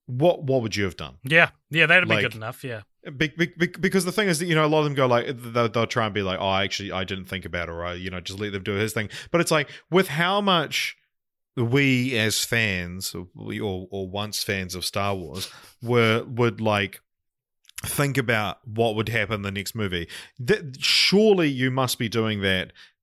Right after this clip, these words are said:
Speaker 1: if you wrote it. Like, you know, you just think, like, yeah, it, it's insane to me that they, that they've both kinda just been like, "No, no, that's, that's what I would have done," or, like,
Speaker 2: <laughs>
Speaker 1: "That's,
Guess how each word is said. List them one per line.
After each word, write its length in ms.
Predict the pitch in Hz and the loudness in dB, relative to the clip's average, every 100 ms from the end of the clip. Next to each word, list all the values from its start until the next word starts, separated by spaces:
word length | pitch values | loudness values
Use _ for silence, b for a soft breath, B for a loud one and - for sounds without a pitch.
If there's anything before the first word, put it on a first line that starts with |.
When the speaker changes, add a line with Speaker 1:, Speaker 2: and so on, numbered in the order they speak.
| _ | _
Speaker 1:
if 240 | 123 113 - | -2 -2 -2
you 140 | 104 | -4
wrote 260 | 92 95 85 | 0 -2 -2
it. 140 | 53 _ _ _ | -10 _ _ _
Like, 380 | 110 104 90 - | -2 0 -2 -8
you 140 | 139 117 | -6 -4
know, 140 | 92 | -2
you 260 | 87 101 113 | -6 -6 -2
just 240 | 127 - | -2 -2
think, 220 | 110 98 | -4 -6
like, 400 | 95 92 90 - _ _ _ _ _ _ _ | -4 -4 -6 -10 _ _ _ _ _ _ _
yeah, 160 | 139 107 90 | -4 -4 -4
it, 120 | 123 | -4
it's 160 | 127 | -2
insane 360 | 139 123 143 127 | 0 0 2 0
to 100 | 120 | -2
me 260 | 117 104 90 | 0 -2 -2
that 160 | 107 92 | -4 -2
they, 160 | 101 | -2
that 300 | 92 95 90 | 0 -4 -4
they've 160 | 101 92 | -4 -4
both 260 | 95 90 - | -2 -4 -4
kinda 220 | 95 90 | -6 -4
just 200 | 92 - | -6 -8
been 120 | 95 | -6
like, 220 | 90 90 | -6 -6
"No, 280 | 107 147 220 | -4 -4 -2
no, 220 | 226 220 | -4 -4
that's, 360 | 214 214 - - | -4 -4 -4 -4
that's 280 | 160 180 - | -4 -6 -4
what 80 | 175 | 0
I 100 | 180 | 0
would 160 | 185 | 0
have 100 | 175 | -2
done," 360 | - 160 175 170 | -2 -2 -2 -2
or, 280 | 151 131 127 | -2 0 0
like, 260 | 120 113 110 | -2 -4 -4
Speaker 2:
<laughs> 140 | 226 | -4
Speaker 1:
"That's, 380 | 131 147 - | -4 -6 -8